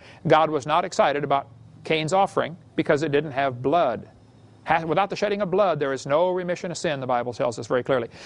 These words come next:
Genesis chapter six, God said, "I bring a flood of waters upon the earth to destroy all flesh wherein there is the breath of life." Has to have breath in order to be alive. Genesis six nineteen says, "Every living thing of all flesh, two of every sort, shall come unto thee,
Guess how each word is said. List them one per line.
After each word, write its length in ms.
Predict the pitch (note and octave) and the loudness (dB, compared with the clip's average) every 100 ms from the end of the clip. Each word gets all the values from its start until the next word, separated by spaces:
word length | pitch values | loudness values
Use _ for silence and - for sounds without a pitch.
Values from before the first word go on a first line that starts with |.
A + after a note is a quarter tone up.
| - | 0
Genesis 260 | C4 A3 G#3+ | 2 2 0
chapter 240 | G#3+ E3 | 0 0
six, 300 | - F#3 - - - - | 0 -2 -2 -20 -8 2
God 200 | A3 A3 | 4 4
said, 140 | G3 | 2
"I 60 | F3 | 2
bring 200 | G#3 A3+ | 0 -2
a 60 | |
flood 220 | E3 B3+ B3+ | -2 0 2
of 100 | F#3+ | 2
waters 340 | A3 D3 C3 | 2 2 -2
upon 180 | C#3+ C#3+ | -2 0
the 80 | C3 | 2
earth 220 | F3 - | 0 0
to 100 | E3 | -2
destroy 380 | D3+ - - - | 0 4 4 4
all 180 | G#3 | 0
flesh 460 | F3+ - A3 D#3 - | -2 2 2 2 0
wherein 180 | D3+ F3 | 0 2
there 240 | E3+ D#3+ C#3+ | 0 -2 -2
is 180 | D#3+ C#3 | -2 0
the 100 | C#3 | -2
breath 380 | B2+ E3 G3+ - | 2 2 2 -4
of 160 | F3+ D#3 | -2 0
life." 460 | E3+ G#3+ G2+ - - _ - - - - - | 0 -2 -6 -14 -20 _ -20 -20 -20 -18 0
Has 140 | G#3+ G3+ | 2 4
to 60 | A3 | 2
have 180 | D#3+ | 0
breath 340 | D3 A#3 F3+ - | 0 0 0 0
in 60 | |
order 160 | D#3 C#3+ | 0 0
to 80 | D3 | 0
be 100 | C#3 | 0
alive. 300 | B2 A#2+ D3 - - | 2 0 -2 -14 -4
Genesis 340 | - A3+ G3+ - | 0 2 0 0
six 280 | G3+ - | 0 0
nineteen 400 | G3+ G#3 F3 D3 | -4 -2 -2 -4
says, 220 | C3+ D#3 - - - - - | 2 0 0 -12 -20 -16 4
"Every 320 | G3+ B3 A#3+ | 4 6 2
living 380 | G3 B3 B3+ G#3+ | 4 2 2 -6
thing 280 | - C#3+ D3 | -2 -2 0
of 80 | C#3 | 2
all 160 | C3+ | 2
flesh, 500 | A#2+ C3 C3+ F#3+ - - _ _ _ _ _ - | 2 2 0 -2 -14 -18 _ _ _ _ _ 2
two 120 | G#3+ | 6
of 80 | A3 | 8
every 200 | F#3+ D#3 | 6 2
sort, 340 | C#3 D3+ F3+ - _ - | 2 4 2 0 _ 0
shall 180 | F#3+ | 2
come 180 | E3+ E3+ | 6 4
unto 180 | D3+ C#3 | 2 0
thee, 200 | C#3 A#3 | 0 0